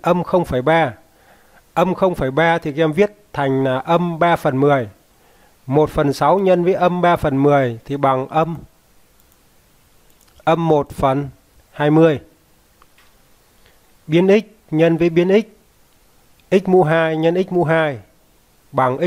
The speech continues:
x mũ bốn. Biến y nhân với biến y. Y mũ hai nhân y bằng y mũ ba. Rồi chỗ này,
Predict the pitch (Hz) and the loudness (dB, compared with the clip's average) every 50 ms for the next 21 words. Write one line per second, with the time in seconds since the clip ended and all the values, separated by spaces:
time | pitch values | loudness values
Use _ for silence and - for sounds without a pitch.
0 | 175 175 170 170 165 156 156 156 190 214 208 _ _ _ - - - _ _ _ | -2 0 0 0 2 4 4 2 2 0 -4 _ _ _ -20 -20 -20 _ _ _
1 | _ _ _ _ _ _ _ _ _ _ _ _ - _ _ _ _ _ _ _ | _ _ _ _ _ _ _ _ _ _ _ _ -20 _ _ _ _ _ _ _
2 | - _ _ _ _ _ _ _ _ _ _ _ _ _ _ _ _ _ _ _ | -20 _ _ _ _ _ _ _ _ _ _ _ _ _ _ _ _ _ _ _
3 | _ - 147 160 180 190 185 180 180 180 165 165 170 175 170 160 160 170 165 151 | _ -2 2 2 2 4 4 4 6 6 4 4 4 2 2 0 -2 -2 0 0
4 | 165 185 190 180 180 175 151 120 101 - - _ _ _ _ _ _ _ _ _ | 0 2 4 4 4 4 4 2 -2 -8 -16 _ _ _ _ _ _ _ _ _
5 | _ _ _ _ _ _ - 165 170 165 170 180 185 156 156 165 160 160 160 156 | _ _ _ _ _ _ 2 2 4 4 4 4 4 4 2 0 0 0 0 0
6 | 160 165 160 165 165 170 170 160 135 113 113 - _ _ 160 127 127 127 135 139 | 0 0 0 2 2 2 2 2 0 -2 -6 -14 _ _ -4 -2 -2 -2 -2 -2
7 | 156 147 147 151 156 160 160 160 156 143 113 95 - _ _ _ _ _ _ _ | -2 0 0 0 0 0 0 0 0 -2 -4 -8 -16 _ _ _ _ _ _ _
8 | _ _ _ _ _ _ _ _ _ _ _ _ _ _ _ _ _ _ _ _ | _ _ _ _ _ _ _ _ _ _ _ _ _ _ _ _ _ _ _ _
9 | _ _ _ _ _ _ _ _ _ _ _ _ _ _ _ _ _ _ _ _ | _ _ _ _ _ _ _ _ _ _ _ _ _ _ _ _ _ _ _ _
10 | _ _ _ _ _ _ _ _ _ _ _ _ _ _ _ _ _ _ _ _ | _ _ _ _ _ _ _ _ _ _ _ _ _ _ _ _ _ _ _ _
11 | _ - - 139 139 135 131 170 175 160 156 147 135 113 | _ -4 0 0 0 0 0 -2 0 0 0 0 -2 -6